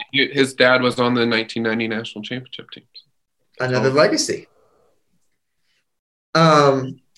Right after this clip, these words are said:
Speaker 2: my pick for most underrated recruit is probably, and I don't know, once again, underrated, who knows? That's a lot of these guys, but, uh, it's probably gonna be Caden Ludwig, uh, out of Oregon, out of Clackamas, Oregon, if you know where that is, Sam. I have no idea.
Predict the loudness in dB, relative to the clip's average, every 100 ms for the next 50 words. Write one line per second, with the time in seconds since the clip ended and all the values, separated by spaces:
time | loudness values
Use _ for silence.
0 | -10 0 2 4 4 4 4 4 4 4
1 | 6 6 4 2 0 0 0 -2 -4 -14
2 | -2 2 4 4 2 2 2 2 2 2
3 | 0 -2 -4 -2 2 2 2 0 2 4
4 | 6 4 0 -2 2 4 4 4 -2 0
5 | 2 2 0 0 2 2 2 2 2 -4
6 | _ _ 2 4 4 2 2 4 4 4
7 | 2 2 0 0 0 0 0 -2 -2 -10
8 | _ _ 0 2 2 2 2 2 2 0
9 | -4 -4 2 4 4 2 -2 -10 -2 0
10 | -2 -2 2 2 2 2 2 4 4 4
11 | 0 2 2 4 4 2 0 -2 -2 -2
12 | 0 2 2 2 2 2 4 2 0